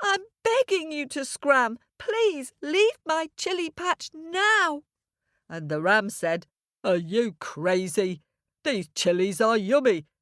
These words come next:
These chilies are scrummy, and I'm going to eat them for my supper. So the brave little boy tried to push the ram right out of his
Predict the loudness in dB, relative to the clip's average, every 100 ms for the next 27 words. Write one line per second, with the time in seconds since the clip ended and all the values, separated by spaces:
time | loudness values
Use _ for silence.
0 | -8 -4 -4 -6 -4 -2 -2 0 0 0
1 | -4 -10 -6 0 2 0 -2 -12 -12 -12
2 | -6 -4 -2 -4 -6 -8 -10 -6 -4 -4
3 | -6 -12 -10 -8 -6 -6 -4 -4 0 -2
4 | -4 _ _ _ _ _ _ _ _ _
5 | -12 0 0 0 -8 -10 -10 -8 0 2
6 | 2 0 -2 -4 -2 0 2 0 -6 _
7 | _ -6 -2 0 0 -2 -6 -10 -4 -2
8 | 0 -2 -2 0 0 0 -2 -4 0 0
9 | 0 -6 -8 -2 -2 -2 -8 -6 -8